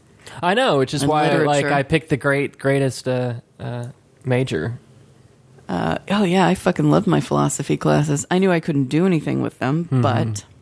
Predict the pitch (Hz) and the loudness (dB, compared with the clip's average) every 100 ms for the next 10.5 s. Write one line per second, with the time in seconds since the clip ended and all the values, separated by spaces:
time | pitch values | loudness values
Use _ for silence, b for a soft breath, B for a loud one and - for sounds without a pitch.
0 | - _ _ _ _ _ _ _ - - | -20 _ _ _ _ _ _ _ -10 -4
1 | 135 139 - 160 151 165 - - - 165 | -2 -2 2 2 2 -2 -8 -16 -6 -4
2 | - 180 156 127 123 123 135 123 - 120 | -2 -2 0 0 0 2 2 0 -2 -10
3 | 120 - - - - 123 - - - - | -10 -12 -12 -12 -12 -14 -20 -20 -20 -20
4 | - - - - - 117 120 123 135 143 | -20 -20 -20 -12 -4 0 2 2 0 -4
5 | - - 135 - - - - - - _ | -6 -8 -8 -10 -16 -20 -20 -20 -20 _
6 | _ - b b b b b b b b | _ -20 b b b b b b b b
7 | - 311 247 220 240 - - _ _ - | 2 4 4 2 -2 -14 -20 _ _ -20
8 | - 208 180 - - - _ _ _ _ | -4 0 0 -2 -20 -20 _ _ _ _
9 | - - 170 170 156 151 151 - - 139 | -20 -6 2 4 6 6 4 2 0 -2
10 | - 147 165 185 214 | 0 -2 2 2 0